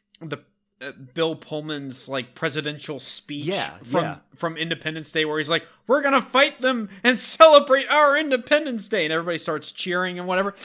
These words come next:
Speaker 1: They took
Speaker 2: Yeah.
Speaker 1: that, and it's over a scene where it's constantly cutting to, "Oh, there's, like, swarms of <laughs> little Godzillas that
Speaker 2: Yeah.
Speaker 1: are gonna kill us all." <laughs>
Speaker 2: It's this hopeful, gentle score that's supposed to feel so triumphant, but then everything he's saying is,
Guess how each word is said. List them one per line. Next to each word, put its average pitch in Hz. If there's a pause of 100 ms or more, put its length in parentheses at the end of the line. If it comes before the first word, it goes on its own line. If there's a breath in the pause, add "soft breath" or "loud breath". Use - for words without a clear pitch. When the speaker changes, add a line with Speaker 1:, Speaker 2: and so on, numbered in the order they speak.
(200 loud breath)
Speaker 1:
They 240
took 285
Speaker 2:
Yeah. -
Speaker 1:
that, 233
and -
it's 233
over 220
a 196
scene 202
where 175
it's 160
constantly 170
cutting 160
to, 151 (260 loud breath)
"Oh, 185
there's, 208
like, 233
swarms 190
of 170 (100)
<laughs> 214
little 190
Godzillas 160
that 160
Speaker 2:
Yeah. 160
Speaker 1:
are 160
gonna 170
kill 165
us 160
all." -
<laughs> -
Speaker 2:
It's -
this 170
hopeful, 170
gentle 127
score 117
that's -
supposed -
to 147
feel 139
so 117
triumphant, 110 (340)
but 127
then 127
everything 143
he's 127
saying 113
is, 104